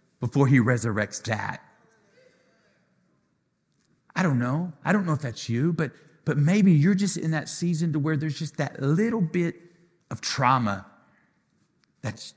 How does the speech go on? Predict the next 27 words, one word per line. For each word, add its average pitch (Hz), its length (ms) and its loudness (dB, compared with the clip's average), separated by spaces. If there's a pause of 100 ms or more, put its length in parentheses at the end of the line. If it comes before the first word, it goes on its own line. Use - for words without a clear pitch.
that's - 340 -6
just 170 160 -4 (460)
about 147 340 -6
healed 131 380 0
up. 113 280 -12 (440)
And 120 100 -4
then, 113 140 -4
poof, - 280 -16 (640)
it 143 80 4
opens 165 380 2
up - 180 -4
for - 220 -6
you. 104 320 -4 (720)
It, 160 180 2
it 165 120 4
opens 175 400 2
up 185 160 -2
for - 180 -4
you. 113 300 -2 (400)
That 160 100 4
will 147 80 2
all 190 240 0
of 175 60 2
a 165 80 2
sudden, - 260 0
because 135 320 4
maybe 147 540 2